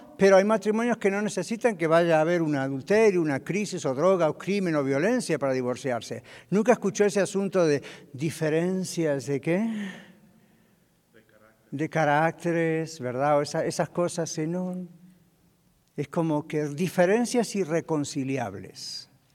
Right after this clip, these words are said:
No existen las diferencias irreconciliables. Lo que existe es el orgullo más grande que este edificio, que hace que la diferencia sea irreconciliable. Ahora, si usted me dice, "Bueno, hay cosas que son irreconciliables",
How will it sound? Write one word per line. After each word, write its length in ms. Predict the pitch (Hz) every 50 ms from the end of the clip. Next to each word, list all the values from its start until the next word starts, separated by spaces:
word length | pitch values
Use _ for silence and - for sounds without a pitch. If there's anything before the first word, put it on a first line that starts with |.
| _ _ _ _ _ _ _ _ _ _ _ _ _ _ _ _ _ - - - - _ _ _
No 320 | - 160 180 214 254 262 -
existen 640 | - 185 170 - - - 254 233 - - 190 151
las 100 | 135 127
diferencias 640 | 120 127 120 - 127 120 123 123 120 - 120 110 -
irreconciliables. 1040 | 127 107 107 110 - 113 113 - - 127 113 110 107 101 95 98 101 - - - - - _ _ _ - - - - _
Lo 140 | - 143 143
que 120 | - 156
existe 400 | 156 156 - 226 240 214 - 226
es 120 | 196 160 - 180
el 100 | 165 151
orgullo 440 | 151 143 143 175 196 208 202 190
más 200 | 180 180 165 139
grande 320 | 147 175 180 185 170 170 170
que 80 | 170 165
este 220 | 160 160 - 160
edificio, 800 | 147 143 147 - - 180 151 120 - - 127 120 127 139 147 143 - - -
que 160 | - - 156 143
hace 260 | 143 139 - 160 147
que 120 | - 143
la 80 | 131 131
diferencia 600 | 135 127 127 135 131 143 165 180 180 - 147 127
sea 200 | - - 127 123
irreconciliable. 880 | 113 107 110 - 113 113 - - 123 113 113 110 104 98 - 82 - - _ _ _ _ _ _ _ _ _ _ _ _ _ _ _ _ _ _ _ _ _ _ - - - - - - -
Ahora, 200 | 143 160 170 165
si 100 | - 165
usted 200 | 143 - 190 190
me 140 | 196 190
dice, 240 | 185 185 180 - 180
"Bueno, 260 | 160 185 190 180 165
hay 140 | 151 143 147
cosas 460 | 147 - - 196 - - 156 - 180 160
que 100 | - 151
son 180 | - 170 156
irreconciliables", 920 | 151 143 143 - 135 139 - - 156 151 175 185 196 185 160 143 139 -